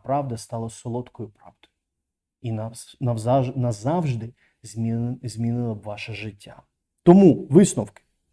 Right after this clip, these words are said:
Будь-яка інформація, яку я отримаю, то хтось, до мене хтось приходить, мене зве на каву,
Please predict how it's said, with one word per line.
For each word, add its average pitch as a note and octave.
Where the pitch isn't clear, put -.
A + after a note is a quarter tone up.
Будь-яка F3+
інформація, B2+
яку B2+
я A#2
отримаю, B2+
то A#3
хтось, -
до C#3+
мене F#3+
хтось -
приходить, -
мене C#3
зве D3
на D#3+
каву, A#2+